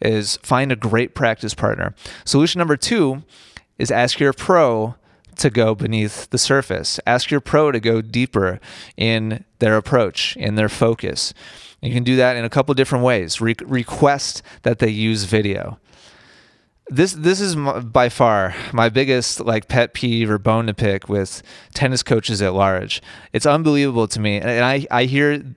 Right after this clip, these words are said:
these reports from our, our fans of what we do, uh, over and over and over again. Uh, I've talked to countless tennis players who have asked their pro, "Hey, can you do video?"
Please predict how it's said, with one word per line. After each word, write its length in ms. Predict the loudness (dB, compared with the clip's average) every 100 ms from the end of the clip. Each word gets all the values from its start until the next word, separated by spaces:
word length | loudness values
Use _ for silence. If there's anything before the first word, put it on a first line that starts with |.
| _
these 280 | -2 0 0
reports 480 | -2 2 2 2 -2
from 160 | -2
our, 260 | 2 2 0
our 300 | -2 -2 -2
fans 440 | 0 0 2 0
of 140 | -2 0
what 140 | 0
we 140 | 2 0
do, 340 | 0 0 -4 -10 -20 -20 -18 -4
uh, 180 | -2 2
over 340 | 4 2 2
and 160 | 0 2
over 240 | 2 2
and 100 | 0
over 240 | 2 2 0
again. 340 | -2 -6 -8 -16 -20 -14 -2
Uh, 320 | 0 0 -2 -2
I've 160 | -2 2
talked 300 | 2 2 0
to 260 | -2 -4 -10 _ -8
countless 460 | 0 0 2 0
tennis 320 | 0 -2 -2 0
players 480 | 0 0 -2 -4 -10 -20 -20 -4
who 320 | 0 0 -2
have 460 | 0 0 0 -4 -18 _ _ _ _ _ 0
asked 760 | 2 4 0 -2 -6 -6 -2
their 200 | 2 2
pro, 420 | 2 2 4 2
"Hey, 320 | -2 0 2 0
can 220 | -2 -2
you 160 | 0
do 180 | 2 0
video?" 580 | 2 0 2 -2 -4 -8